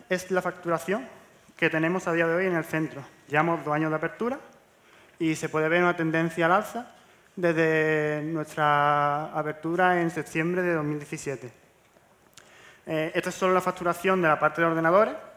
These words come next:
Aparte tenemos facturación, eh, de patrocinios económicos de marcas que ya apuestan por nosotros.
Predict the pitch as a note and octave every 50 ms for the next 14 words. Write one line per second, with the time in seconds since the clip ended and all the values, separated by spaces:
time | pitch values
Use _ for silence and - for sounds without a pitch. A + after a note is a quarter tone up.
0 | - - D#3 D3 - D#3 D3+ - E3 D#3 D#3+ D#3+ E3 E3 D#3 - D#3+ - - D3
1 | C#3 C3+ - - E3 E3 D#3+ - - - - - - - - - - - _ _
2 | _ _ - D#3+ D3+ D#3 D#3 D3+ D3 C#3 D3 C#3+ C#3+ D3 D3+ C#3+ C#3+ C#3 - -
3 | D#3+ E3 E3+ E3+ E3+ E3+ D#3+ E3+ F#3 F#3 F3 D3 D3 C#3 C3 C3 B2+ B2+ C#3 E3
4 | E3+ - E3 D3+ - - C3+ C3+ C#3 C#3+ D3 D3+ D3 D3 D#3 D#3+ D#3+ - E3+ D3+
5 | E3 D#3+ D#3+ D#3+ - G3+ G3 G3+ A3